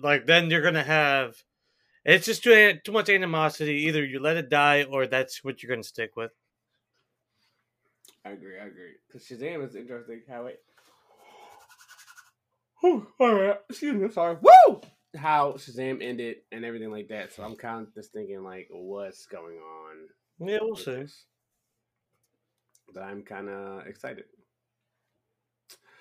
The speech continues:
Speaker 2: I'm excited. Zack Snyder is a good director, but Quentin Tarantino is gonna direct his f-, next film. What, are you excited, Vinny?
Speaker 1: Huh.
Speaker 2: What is it? What is this film supposed to be about? Do you know?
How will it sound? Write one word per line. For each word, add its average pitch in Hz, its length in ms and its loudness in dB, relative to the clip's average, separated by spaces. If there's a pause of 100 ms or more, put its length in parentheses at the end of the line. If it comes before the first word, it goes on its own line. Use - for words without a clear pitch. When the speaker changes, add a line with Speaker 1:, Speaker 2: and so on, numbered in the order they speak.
(160)
Speaker 2:
I'm 190 140 -8
excited. 127 360 -10 (200)
Zack 190 220 -4
Snyder 202 220 -4
is 156 100 -8
a 139 60 -8
good 120 120 -8
director, 101 420 -12 (680)
but 127 180 -6
Quentin 202 280 -2
Tarantino 190 520 -6
is 139 80 -10
gonna 143 160 -10
direct 147 240 -14
his 139 140 -18
f-, - 260 -20
next 139 240 -10
film. 175 300 -10
What, 123 200 -8
are 139 60 -6
you 151 120 -8
excited, 196 360 -6
Vinny? 220 220 -12 (260)
Speaker 1:
Huh. 117 400 -8 (960)
Speaker 2:
What 131 140 -8
is 147 120 -12
it? 160 180 -10
What 202 140 -4
is 349 60 -8
this 311 120 -12
film 320 160 -8
supposed 247 160 -10
to 226 40 -6
be 214 40 -2
about? 175 280 -6
Do 107 60 -16
you 120 80 -12
know? 139 220 -12